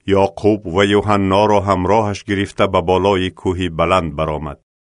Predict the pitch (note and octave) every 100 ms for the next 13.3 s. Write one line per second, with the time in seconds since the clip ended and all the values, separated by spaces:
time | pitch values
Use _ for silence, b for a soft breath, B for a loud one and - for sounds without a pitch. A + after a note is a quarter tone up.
0 | _ B B B B B - F2 F#2+ A2+
1 | A2+ G2 A2 A2+ G2+ G#2+ A2 F#2+ G2+ A2
2 | G#2+ G#2+ G#2+ - - G#2 G#2+ G#2 G#2 -
3 | G#2+ G#2 A2+ G2 F#2+ G#2+ G#2+ F#2+ G#2+ G2
4 | G2 F2+ G2+ A2 G#2 G2+ G2 F#2+ G2+ F2+
5 | G2 G2 - D#2 - _ _ _ _ B
6 | B B B - G2+ F2 G#2+ A2 - G2+
7 | G#2+ G#2+ G2 G#2+ G#2+ - G2 F#2+ A2 -
8 | G2 G2 E2 D2 A2+ G#2 - G#2 G#2 G#2+
9 | G#2 F#2+ - A2 G#2+ F2+ D#2+ - _ _
10 | _ b b b G#2 G#2 F2+ G2 G#2 G#2
11 | F#2 A#2 A#2+ A2 - A2 F#2+ G2+ E2+ G#2+
12 | G#2+ G#2 G2 F#2+ G#2 F2 C2+ A2+ D#3 D#3+
13 | - A#2